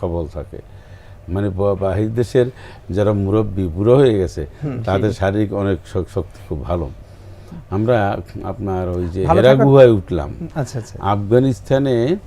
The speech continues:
Speaker 1: উম, আমি অনেকবার গেছি সেখানে, হেরা গুহায় উপ-, উপরে উঠছি ইনশাল্লাহ। সেখানে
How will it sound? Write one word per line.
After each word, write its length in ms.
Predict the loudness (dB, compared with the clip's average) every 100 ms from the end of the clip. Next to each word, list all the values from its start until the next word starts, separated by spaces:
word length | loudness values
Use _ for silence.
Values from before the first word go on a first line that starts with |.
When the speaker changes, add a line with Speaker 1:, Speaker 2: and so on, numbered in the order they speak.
| -14 -18 -18 -12
Speaker 1:
উম, 200 | -8 -4
আমি 120 | 0
অনেকবার 380 | 2 2 0 -2
গেছি 260 | -2 -6 -8
সেখানে, 260 | -8 -6
হেরা 160 | -4 -4
গুহায় 220 | -2 -4
উপ-, 140 | -6 -8
উপরে 420 | -10 -8 -6 -6
উঠছি 320 | -8 -10 -8
ইনশাল্লাহ। 460 | -8 -8 -8 -10 -12 -16 -20 -20 -20 -20 -20 -8
সেখানে 760 | -6 -2 0 2 2 0 -2